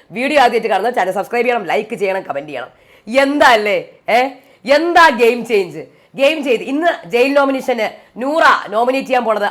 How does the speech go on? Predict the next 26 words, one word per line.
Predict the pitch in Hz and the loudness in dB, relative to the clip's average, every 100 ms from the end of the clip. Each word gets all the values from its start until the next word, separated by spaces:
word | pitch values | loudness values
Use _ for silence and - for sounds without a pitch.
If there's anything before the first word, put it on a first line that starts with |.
| - | -2
ആദിലേനെ | 175 196 214 220 208 | 0 0 0 -2 -2
ആയിരിക്കും. | 156 139 135 - _ _ | -4 -8 -14 -20 _ _
അതെ, | - 214 180 - _ _ _ - | -2 0 -2 -10 _ _ _ -10
ഇവിടെ | 233 226 202 - | 0 0 0 -2
പല | 240 254 | 0 2
കാര്യങ്ങളുണ്ട്. | 311 285 285 277 254 226 | 4 4 4 2 2 2
അതിൻ്റെ | 214 208 262 - _ - | 2 -2 -4 -8 _ 4
ആദ്യത്തെ | 220 262 311 330 | 4 4 0 -4
സംഭവം | 254 240 254 | -2 0 0
എന്ന് | 247 | 0
പറഞ്ഞാൽ | 214 208 202 202 - _ - | -2 -2 -2 -4 -8 _ -2
ഫാൻസ് | 262 277 302 302 | 0 0 -2 -4
ഓൺ | 294 | -2
കോൺടെസ്റ്റിൽ | 240 233 214 214 190 175 - - | 0 0 -2 -6 -6 -6 -10 -8
അനീഷിനെയാണ് | 214 269 214 240 233 | -6 -6 -4 -4 -2
തിരഞ്ഞെടുത്തത്. | 202 180 170 160 135 _ _ | -4 -6 -8 -10 -16 _ _
കഴി-, | 180 196 | -2 2
കഴിഞ്ഞ | 240 302 | 2 4
ആഴ്ച | 339 294 285 269 247 - - | 4 4 4 4 4 0 -4
ആദിലേനെയാണ് | 185 196 233 277 285 262 240 | 4 6 6 6 6 4 2
തിരഞ്ഞെടുത്തത് | 233 202 190 185 175 - | 0 -2 -6 -4 -6 -2
ഫാൻസ് | 208 214 - | 2 2 0
ഓൺ | 226 | -4
കോൺടെസ്റ്റിൽ. | 196 185 160 160 127 - _ _ | -2 -6 -8 -12 -12 -16 _ _
ഈ | 220 269 | -6 0
ആഴ്ച | 311 277 262 | 4 4 2